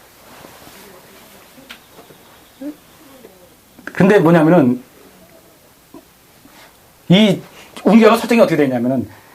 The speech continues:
이 북극성은 아다시피 항-, 이 별들은 전부 다 항성입니다. 항성.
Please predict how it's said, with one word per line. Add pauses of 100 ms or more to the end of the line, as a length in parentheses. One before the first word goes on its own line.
(1160)
이
북극성은 (420)
아다시피
항-,
이 (420)
별들은
전부
다
항성입니다.
항성.